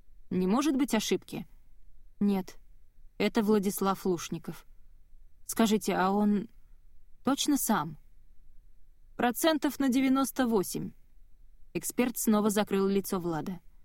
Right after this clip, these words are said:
"Вероятность помощи извне, конечно, существует,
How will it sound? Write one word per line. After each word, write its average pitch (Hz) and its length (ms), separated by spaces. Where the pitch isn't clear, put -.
"Вероятность 240 720
помощи 277 500
извне, 202 380
конечно, 196 420
существует, 233 800